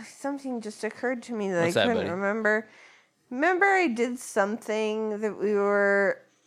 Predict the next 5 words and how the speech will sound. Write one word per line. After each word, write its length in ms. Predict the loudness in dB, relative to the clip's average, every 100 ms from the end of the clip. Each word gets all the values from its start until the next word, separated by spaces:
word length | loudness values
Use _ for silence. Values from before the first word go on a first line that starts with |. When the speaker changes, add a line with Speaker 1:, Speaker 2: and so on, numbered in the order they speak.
| _ _ _ _ -6
Speaker 1:
laughing 520 | 2 4 4 0 0
about 420 | 2 4 2 -2
for 260 | -8 0 2
a 120 | 2
while. 380 | 2 4 4